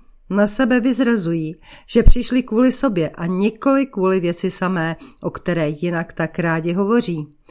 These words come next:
To do značné míry platí i pro poslankyni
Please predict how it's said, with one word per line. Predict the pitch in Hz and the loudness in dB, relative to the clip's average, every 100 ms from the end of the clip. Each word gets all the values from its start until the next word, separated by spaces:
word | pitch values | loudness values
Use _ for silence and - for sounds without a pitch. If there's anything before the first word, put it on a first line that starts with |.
| - - - | -20 -20 -4
To | 214 | -2
do | 196 147 220 | 0 2 2
značné | 208 262 269 - 294 | 4 2 2 2 4
míry | 285 233 202 247 | 4 4 2 0
platí | - 185 196 214 202 | 0 -2 -2 -4 -2
i | 180 | -2
pro | - - | 6 6
poslankyni | - - 202 202 208 208 208 214 190 185 | 6 6 4 6 0 -2 -2 -4 -4 -6